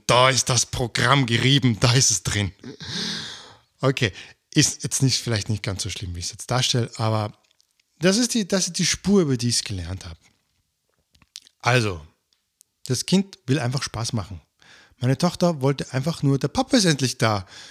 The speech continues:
Ich habe was Neues gelernt, ich kann weit spucken, mal schauen, ob ich ihn treffe von zwei <laughs> Metern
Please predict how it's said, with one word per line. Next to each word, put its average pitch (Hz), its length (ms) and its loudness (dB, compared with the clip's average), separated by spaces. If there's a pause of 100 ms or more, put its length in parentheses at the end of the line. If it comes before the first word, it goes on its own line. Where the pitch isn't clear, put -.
(240)
Ich 127 120 2
habe 202 100 2
was 202 140 4
Neues 208 220 4
gelernt, 196 320 4
ich 170 100 -2
kann 185 200 0
weit 190 140 4
spucken, 196 420 2
mal 160 160 6
schauen, 202 280 4
ob 202 120 2
ich - 160 0
ihn 180 120 2
treffe - 260 0
von 147 200 2
zwei 139 220 4
<laughs> 151 80 2
Metern - 640 2